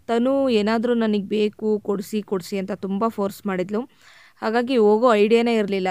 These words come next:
ಏಳುವರೆ ಮೇಲೆ ನನ್ನ ಹಸ್ಬೆಂಡು "ಸರಿ ನಡಿ, ಕೊಡಿಸ್ತೀನಿ" ಅಂತ ಹೇಳ್ಬಿಟ್ಟು ಕರ್ಕೊಂಡು ಹೋಗ್ತಾ ಇದ್ದಾರೆ.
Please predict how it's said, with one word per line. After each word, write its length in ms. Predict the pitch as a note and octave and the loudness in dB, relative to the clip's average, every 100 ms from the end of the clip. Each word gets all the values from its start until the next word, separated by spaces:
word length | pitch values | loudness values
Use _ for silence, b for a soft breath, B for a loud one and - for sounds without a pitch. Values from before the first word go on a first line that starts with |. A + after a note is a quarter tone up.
| - | 0
ಏಳುವರೆ 560 | G#3 G#3+ A#3 A3+ G#3+ A3+ | 2 4 4 2 0 0
ಮೇಲೆ 280 | A3 A3 | 0 0
ನನ್ನ 220 | A3 G#3 G3 | -2 -2 -4
ಹಸ್ಬೆಂಡು 540 | F3+ G#3+ G#3 A3 D4+ B B B - | -6 -4 -2 -2 -4 B B B -6
"ಸರಿ 140 | B3 B3 | 0 2
ನಡಿ, 320 | A#3 G#3+ A3 | 2 0 0
ಕೊಡಿಸ್ತೀನಿ" 520 | G#3+ G3+ - A3+ G#3+ | -2 -2 -4 -4 -2
ಅಂತ 180 | G3+ G3+ | -2 -4
ಹೇಳ್ಬಿಟ್ಟು 360 | G3 F#3+ A#3 | -6 -6 -8
ಕರ್ಕೊಂಡು 380 | A3 F3+ F3 F#3+ | -6 -6 -4 -4
ಹೋಗ್ತಾ 280 | F#3 - A3 | -6 -8 -8
ಇದ್ದಾರೆ. 480 | G#3+ F#3+ G3 C#4+ | -8 -8 -6 -8